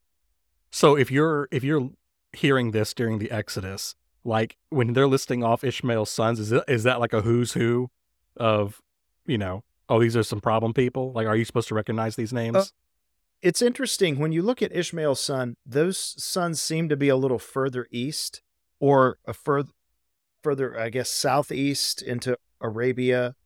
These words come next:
Speaker 2: and a couple places. Whereas Keturah's sons, you seem to encounter a, a little bit more often in the Exodus.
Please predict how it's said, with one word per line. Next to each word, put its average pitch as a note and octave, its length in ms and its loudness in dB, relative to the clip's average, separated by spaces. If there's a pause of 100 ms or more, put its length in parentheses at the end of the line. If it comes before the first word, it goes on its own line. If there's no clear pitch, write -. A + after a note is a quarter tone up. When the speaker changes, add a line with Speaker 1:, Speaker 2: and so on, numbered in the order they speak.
(100)
Speaker 2:
and A2 140 -6
a G#2 60 -6
couple A#2+ 260 -4
places. B2+ 580 -4 (440)
Whereas C3+ 680 4 (300)
Keturah's F#3+ 600 0
sons, G2+ 800 -6 (500)
you B2 460 -4
seem B2+ 320 0
to B2 120 2
encounter A#2 680 -4
a, A2+ 60 -12
a - 420 -20
little A#2+ 240 -2
bit B2 200 -4 (520)
more A#2 220 0
often A2 600 -2
in A2+ 220 -6
the G#2 160 -6
Exodus. G#2+ 500 -10